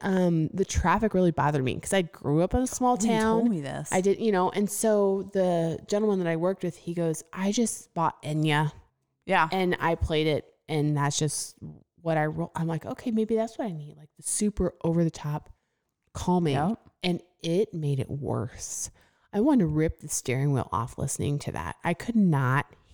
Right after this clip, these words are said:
Speaker 1: handle
Speaker 2: I love Enya.
Speaker 1: that, like, peace, whatever. But if you play me some Slipknot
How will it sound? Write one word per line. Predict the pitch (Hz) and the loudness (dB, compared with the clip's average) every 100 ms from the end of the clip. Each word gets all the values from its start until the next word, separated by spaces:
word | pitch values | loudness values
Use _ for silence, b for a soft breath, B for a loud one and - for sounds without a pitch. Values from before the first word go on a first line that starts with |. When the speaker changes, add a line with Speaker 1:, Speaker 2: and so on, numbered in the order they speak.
| _ | _
Speaker 1:
handle | 269 277 170 147 | 2 4 4 4
Speaker 2:
I | 156 | 2
love | 160 147 143 151 | 0 2 2 4
Enya. | 143 143 143 147 | 0 0 0 2
Speaker 1:
that, | 175 - | 2 2
like, | 180 170 - - | 2 0 0 -12
peace, | - - - 196 208 208 202 202 208 190 | -14 -10 -4 0 2 2 4 2 0 -4
whatever. | 180 190 175 | -6 -6 -8
But | - 320 - - b b b _ _ _ _ _ | 2 2 2 -6 b b b _ _ _ _ _
if | 220 - | -4 0
you | 220 262 | 0 0
play | - 240 233 | 2 4 4
me | 233 233 240 240 - | 4 2 4 2 0
some | - 214 190 180 170 - - | -2 2 4 4 2 -2 -6
Slipknot | - 160 - 185 320 | -2 -2 2 2 2